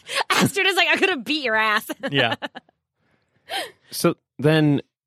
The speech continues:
Speaker 3: eh, let's say you make, like, a telekinetic sniper. Do you look up those stats to shoot that using your thing? Like, does it, does it do, like, one D six, one D eight, depending on the whatever
Speaker 2: Yes.
Speaker 3: you manifest?
Speaker 2: Yep.
Speaker 1: Yeah, so
Speaker 3: Oh,
Speaker 1: if I
Speaker 3: okay.
Speaker 1: were, like, be,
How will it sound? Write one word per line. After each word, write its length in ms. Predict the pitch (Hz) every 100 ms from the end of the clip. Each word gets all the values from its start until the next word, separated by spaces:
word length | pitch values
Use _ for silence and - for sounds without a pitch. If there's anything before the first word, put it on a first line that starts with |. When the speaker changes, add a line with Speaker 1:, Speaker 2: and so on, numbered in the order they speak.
| -
Speaker 3:
eh, 80 | 120
let's 180 | 147 -
say 120 | 190
you 240 | 180 175
make, 420 | 120 117 123 - - - _ _ _ -
like, 140 | 107
a 60 | 101
telekinetic 680 | - 107 107 110 98 98 87 _ _ _
sniper. 540 | - - 98 - 69 - _ _ - _ _ _ -
Do 100 | 131
you 680 | 131 147 170 165 147 107 - -
look 380 | 104 107 147 -
up 260 | 120 139 - _
those 260 | 87 107 104
stats 680 | - - 104 151 - - - -
to 100 | 104
shoot 360 | - - 120 -
that 260 | 190 214 _ _ _ _ _ -
using 360 | 113 135 156
your 160 | 160 160
thing? 300 | - 175 175
Like, 160 | 120
does 160 | 113 131
it, 260 | 110 - 113
does 160 | 127
it 20 | 113
do, 100 | 131
like, 180 | 117
one 240 | 107 123 120
D 140 | 120
six, 460 | 110 127 - - -
one 160 | 110
D 160 | 113 104
eight, 180 | 113 107
depending 320 | 104 120 110
on 120 | 104
the 120 | 92
whatever 320 | 80 101 110 107
Speaker 2:
Yes. 60 |
Speaker 3:
you 60 | 95
manifest? 540 | 95 117 156 156 - -
Speaker 2:
Yep. 140 | 156 _ _ -
Speaker 1:
Yeah, 140 | 214 185
so 160 | 202
Speaker 3:
Oh, 40 | 202
Speaker 1:
if 40 |
I 100 | 226
Speaker 3:
okay. 40 | 220
Speaker 1:
were, 100 | 233
like, 260 | 220 202
be, 140 | -